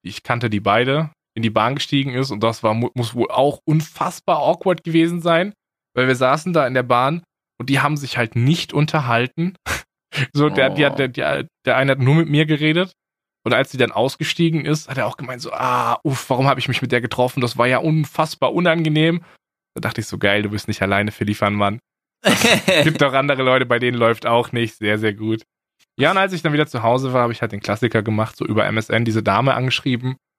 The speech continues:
Speaker 1: und meinte so, ja, hey, ich mag dich wirklich, aber ich mag dich nicht so als Freundin, so, ich mag dich mehr. Und dann meinte sie so,
Speaker 2: Oh.
Speaker 1: ja, ich nicht. <laughs> Und that's that.
Speaker 2: Mhm.
Speaker 1: So hab ich den zweiten Twilight gesehen,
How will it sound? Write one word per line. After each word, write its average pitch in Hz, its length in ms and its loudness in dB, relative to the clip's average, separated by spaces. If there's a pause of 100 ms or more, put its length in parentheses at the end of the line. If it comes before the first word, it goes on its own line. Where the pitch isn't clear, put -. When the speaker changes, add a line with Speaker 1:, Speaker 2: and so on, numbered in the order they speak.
(440)
Speaker 1:
und 113 80 0
meinte 120 220 2
so, 113 120 -6
ja, 113 200 0
hey, 147 260 2
ich - 140 -8
mag 131 220 -2
dich - 140 -20
wirklich, 131 380 -2
aber 104 180 2
ich - 140 -6
mag 110 200 0
dich 110 120 -18
nicht 110 160 -10
so - 100 -10
als - 160 -6
Freundin, 98 460 -2
so, - 80 -12
ich - 140 -10
mag 104 220 0
dich - 180 -20
mehr. 107 300 -2 (520)
Und 117 60 2
dann 113 80 2
meinte 117 240 0
sie 113 80 -2
so, 107 100 -2
Speaker 2:
Oh. 107 40 0
Speaker 1:
ja, 107 200 2
ich - 180 -10
nicht. 110 300 -4 (120)
<laughs> - 920 -2
Und 127 140 -8 (420)
that's 127 300 0
that. 190 280 2
Speaker 2:
Mhm. - 120 -20 (400)
Speaker 1:
So 151 120 4
hab 190 120 0
ich 170 160 -8
den 185 120 -8
zweiten 180 340 -2
Twilight 220 420 0
gesehen, 131 460 -4